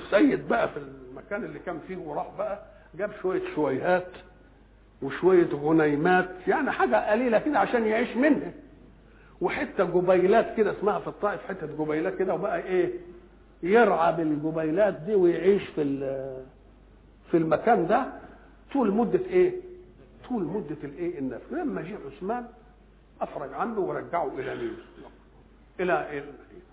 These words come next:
هذه المسألة كانت لها آثار بعد ذلك. أنتم تعلمون أن معاوية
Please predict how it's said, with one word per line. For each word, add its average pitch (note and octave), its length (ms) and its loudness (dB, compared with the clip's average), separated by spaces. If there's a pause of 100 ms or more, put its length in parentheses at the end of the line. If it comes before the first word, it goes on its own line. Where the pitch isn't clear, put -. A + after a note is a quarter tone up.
(760)
هذه C#4 340 -2
المسألة B3+ 500 -4 (680)
كانت D3+ 180 -8
لها G#3 360 0 (240)
آثار F#3 520 -2
بعد B2 160 -12 (180)
ذلك. D3+ 260 -10 (1040)
أنتم G#3 240 -6
تعلمون G3 540 0
أن E3 380 -2
معاوية D3+ 520 4